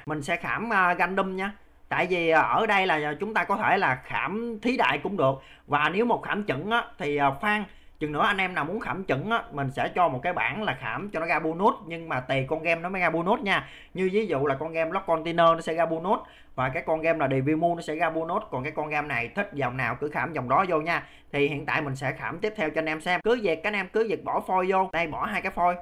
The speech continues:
Một bên là phôi, rồi một bên là một cái ngọc socket. Rồi các anh em bấm kết hợp.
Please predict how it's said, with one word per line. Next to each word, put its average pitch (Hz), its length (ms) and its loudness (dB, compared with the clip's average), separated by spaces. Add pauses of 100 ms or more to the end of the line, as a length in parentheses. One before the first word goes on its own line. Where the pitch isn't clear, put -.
Một 143 240 -2
bên 196 180 4
là 160 100 2
phôi, 180 280 2
rồi 156 140 -2
một 139 180 -4
bên 175 200 6
là 147 100 0
một 135 180 -2
cái 180 100 -2
ngọc 165 180 -8
socket. 202 300 -2 (320)
Rồi 131 120 -2
các 180 60 -4
anh 196 80 0
em 175 120 -2
bấm 196 180 0
kết 240 160 -2
hợp. 127 280 -2